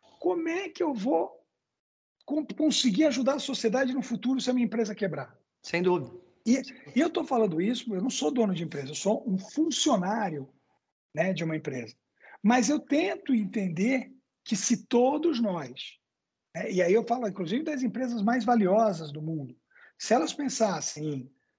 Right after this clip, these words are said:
Speaker 1: primeiro, uma segurança pra fazer o negócio andar,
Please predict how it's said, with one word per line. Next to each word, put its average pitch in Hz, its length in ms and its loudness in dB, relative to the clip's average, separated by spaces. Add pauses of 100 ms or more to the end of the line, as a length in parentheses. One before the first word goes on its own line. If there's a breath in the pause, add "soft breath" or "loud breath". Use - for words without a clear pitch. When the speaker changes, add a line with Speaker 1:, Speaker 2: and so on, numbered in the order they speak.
(160)
Speaker 1:
primeiro, 302 520 4 (120)
uma 220 180 2
segurança 240 920 0 (280)
pra 214 160 -4
fazer 214 260 0
o 226 40 4
negócio 226 360 0
andar, 196 380 -2